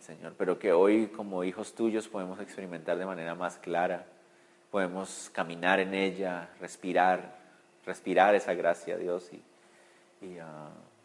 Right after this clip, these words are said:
escucharte y tener una relación contigo. Señor, te doy gracias por eso, porque uno de los beneficios de esa obra que tú hiciste es poder abrir la palabra y dejar que el Espíritu Santo nos enseñe, y eso es lo que queremos hacer hoy.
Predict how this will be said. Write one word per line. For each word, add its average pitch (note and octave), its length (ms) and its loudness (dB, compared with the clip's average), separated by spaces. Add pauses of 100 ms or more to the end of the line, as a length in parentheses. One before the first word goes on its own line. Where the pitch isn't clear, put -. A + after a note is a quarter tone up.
(340)
escucharte F#2 880 0
y F2+ 60 0
tener E2+ 240 -8
una F#2 140 -2
relación F2 360 2
contigo. E2 380 -8
Señor, F2+ 260 -8
te G2+ 80 2
doy G#2 120 8
gracias A2 300 6
por G2+ 160 2
eso, A#2+ 280 6 (400)
porque A2 520 8
uno A#2+ 220 4
de B2 60 8
los B2 180 8
beneficios A2+ 680 2
de G#2 140 6
esa G2+ 240 2
obra G#2 240 6
que - 80 -6
tú F#2+ 140 -6
hiciste G#2 340 -6
es F#2+ 80 -6
poder G2+ 320 2
abrir F#2+ 260 4
la G2 140 2
palabra F2+ 440 2 (540)
y G2 100 -2
dejar F2+ 220 0
que G2 100 -2
el F#2+ 40 4
Espíritu F#2 380 -2
Santo E2+ 260 -10
nos F2+ 160 -10
enseñe, E2+ 460 -12
y D#2+ 60 -8
eso E2+ 180 -10
es - 20 -8
lo F2 80 -8
que F2 80 -14
queremos E2 340 -10
hacer D#2 280 -10
hoy. D2 100 -10